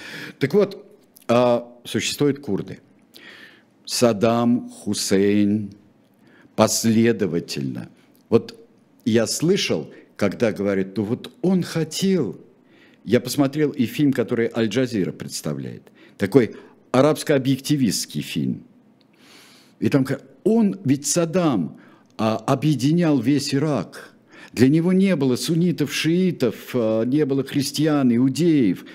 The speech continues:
курдов. Вот это интересное, что для него не было. Потому что с иудеями поступили очень здорово. Там было жалкое, ничтожное количество, а, а, иудеев,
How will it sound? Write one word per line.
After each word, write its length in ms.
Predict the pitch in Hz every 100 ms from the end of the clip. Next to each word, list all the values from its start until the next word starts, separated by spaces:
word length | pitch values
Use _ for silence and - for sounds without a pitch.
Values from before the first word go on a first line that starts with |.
| -
курдов. 500 | - 214 170 113 - - - - _ _ _ _ _ _ _ _ _ _ _ _ _ _ _ _
Вот 120 | 98
это 180 | 123 135
интересное, 760 | - 123 110 131 120 90 - 73
что 200 | - 82
для 180 | 73 85
него 260 | 85 82
не 400 | 82 98 90 78
было. 320 | 60 55 60 - _ _ - _ _ _ -
Потому 280 | 92 113
что 400 | 131 - 127 -
с 120 | - 131
иудеями 440 | 127 123 165 139
поступили 500 | - - 120 127 104
очень 280 | 85 - 101
здорово. 360 | 95 104 98
Там 200 | 98 107
было 240 | 107 113 87
жалкое, 540 | 80 104 123 107 95
ничтожное 640 | 85 95 - 120 110 98 98
количество, 960 | 107 101 107 95 85 - 87 82 73 -
а, 340 | 85 82 85
а, 640 | - - 80 80 80 82 -
иудеев, 640 | 92 95 107 156 110 -